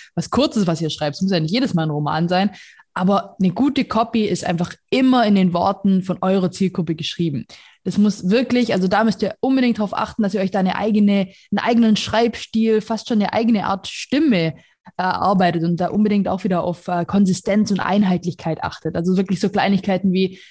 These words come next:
hey, duzt sich meine Zielgruppe oder sieht sich die, bin ich, äh, der, der irgendwie Servus sagt oder eher guten Tag? <laughs> Also da müsst ihr euch wirklich festlegen, weil wenn ihr da einmal so, einmal so, ähm,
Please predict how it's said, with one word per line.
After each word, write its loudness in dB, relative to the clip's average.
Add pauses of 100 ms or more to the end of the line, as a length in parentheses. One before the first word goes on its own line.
hey, 2
duzt 2
sich 0
meine 0
Zielgruppe -4
oder 0
sieht 0
sich -4
die, 2 (320)
bin 2
ich, 0
äh, 4
der, 2
der 2
irgendwie 2
Servus -2
sagt -2
oder 0
eher 0
guten 0
Tag? 0
<laughs> 0
Also 2
da 2
müsst 0
ihr 0
euch 0
wirklich -4
festlegen, -4
weil -2
wenn -2
ihr -2
da 2
einmal 2
so, 0
einmal 0
so, -2 (380)
ähm, 2